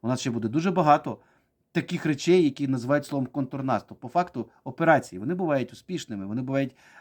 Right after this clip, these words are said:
неуспішними, вони бувають успішними в тому, що вони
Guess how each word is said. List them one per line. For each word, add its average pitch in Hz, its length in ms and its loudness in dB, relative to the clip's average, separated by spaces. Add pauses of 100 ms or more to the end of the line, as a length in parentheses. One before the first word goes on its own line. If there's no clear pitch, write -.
неуспішними, 143 680 0
вони 143 200 0
бувають 160 340 0
успішними 165 500 -4
в 139 40 -4
тому, 185 200 -2
що 180 140 0
вони 185 240 2